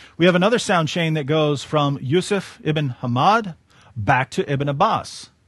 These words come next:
So we have reliable chains of transmission that go all the way back to a companion of Muhammad,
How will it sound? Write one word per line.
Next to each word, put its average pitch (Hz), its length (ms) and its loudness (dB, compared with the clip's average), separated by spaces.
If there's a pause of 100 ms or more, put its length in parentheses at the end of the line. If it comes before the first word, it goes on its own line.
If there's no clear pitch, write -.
(340)
So 202 280 4
we 180 220 4
have 196 540 2
reliable 180 840 4
chains 180 380 -6
of 147 100 -4
transmission 147 640 -4
that 143 160 -4
go 139 220 0
all 131 200 0
the 160 80 -6
way 170 160 0
back 117 400 -4 (260)
to 139 120 -2
a 143 60 0
companion 123 580 -2
of 117 260 -2
Muhammad, 175 520 0